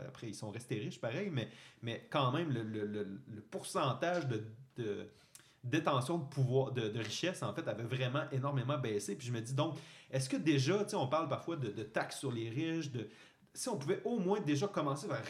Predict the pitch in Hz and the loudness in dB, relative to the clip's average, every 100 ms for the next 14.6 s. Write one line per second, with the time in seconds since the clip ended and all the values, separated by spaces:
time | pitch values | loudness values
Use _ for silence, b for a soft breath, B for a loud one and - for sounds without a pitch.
0 | 120 220 226 139 131 190 214 160 110 107 | 0 2 6 6 6 4 4 2 2 0
1 | 123 120 127 160 139 180 - - 131 - | -2 0 0 2 2 2 -2 -6 -8 -2
2 | 196 190 - 123 - - 226 131 - 127 | 0 0 -2 -4 -2 -2 0 0 -2 2
3 | 143 160 - - _ _ _ _ _ 131 | 2 2 -2 -12 _ _ _ _ _ -8
4 | 117 110 165 160 143 117 - 156 165 - | -6 -4 -2 0 2 0 0 0 -2 -4
5 | 101 - - 117 104 - - _ 127 - | -12 -12 -6 -6 -6 -12 -20 _ -4 -2
6 | - 143 131 113 123 156 113 120 107 120 | 2 2 2 0 2 0 0 -2 -2 -2
7 | 160 B B 117 127 131 202 135 127 113 | -4 B B 0 0 0 -2 2 2 2
8 | 110 - - 180 156 113 131 135 131 180 | -4 -8 -2 0 0 0 0 0 -2 -4
9 | - 131 - 151 139 107 - 175 B B | -2 -2 0 0 0 -2 -2 -6 B B
10 | B 185 175 202 240 160 120 127 - 156 | B 0 0 2 2 2 2 -2 2 2
11 | - 196 147 110 123 196 147 180 131 123 | 4 2 0 0 2 0 2 2 2 4
12 | 139 165 - 104 - 113 127 123 113 120 | 0 0 -2 -2 0 2 2 2 0 0
13 | 151 107 104 123 113 165 - 127 - 214 | -2 -2 -4 -4 -4 -4 -2 -2 -2 -4
14 | 180 117 107 151 175 107 | -2 0 0 0 0 0